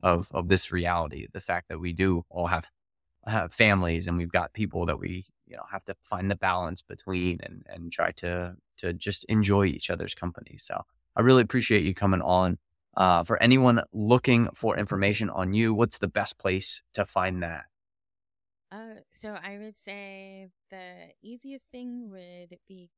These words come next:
Speaker 2: to go to denisiahilton dot com. dot com slash connect.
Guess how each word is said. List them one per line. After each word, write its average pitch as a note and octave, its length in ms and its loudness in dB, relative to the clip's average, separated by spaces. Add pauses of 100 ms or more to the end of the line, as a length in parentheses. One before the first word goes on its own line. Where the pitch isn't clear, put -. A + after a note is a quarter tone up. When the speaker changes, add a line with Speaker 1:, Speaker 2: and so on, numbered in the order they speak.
Speaker 2:
to F#3 100 -20
go E3+ 220 -20 (100)
to E3+ 300 -20
denisiahilton E3+ 920 -20
dot D3+ 100 -20
com. - 140 -20 (220)
dot E3 60 -20
com E3+ 180 -20 (260)
slash E3 360 -20 (120)
connect. E3 320 -20